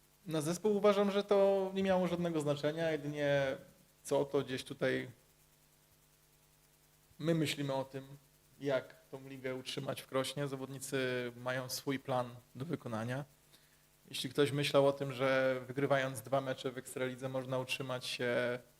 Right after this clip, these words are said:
to było to myślenie naiwne, więc my wiemy o tym, jesteśmy przekonani, że tych więc-, tych,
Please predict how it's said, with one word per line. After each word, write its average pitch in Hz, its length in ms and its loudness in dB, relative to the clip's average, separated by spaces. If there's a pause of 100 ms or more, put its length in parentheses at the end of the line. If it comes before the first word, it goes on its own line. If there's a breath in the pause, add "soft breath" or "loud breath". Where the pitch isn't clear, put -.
(260)
to 127 220 0
było 131 240 -2
to 135 120 -10
myślenie 135 440 -8
naiwne, 135 580 -2
więc 135 400 -10
my 127 560 -8 (160)
wiemy 147 240 2
o 131 100 2
tym, 135 160 -8
jesteśmy 127 280 -8
przekonani, 135 580 -4 (920)
że 131 180 -2
tych - 180 -4
więc-, 143 400 -2
tych, 139 120 -4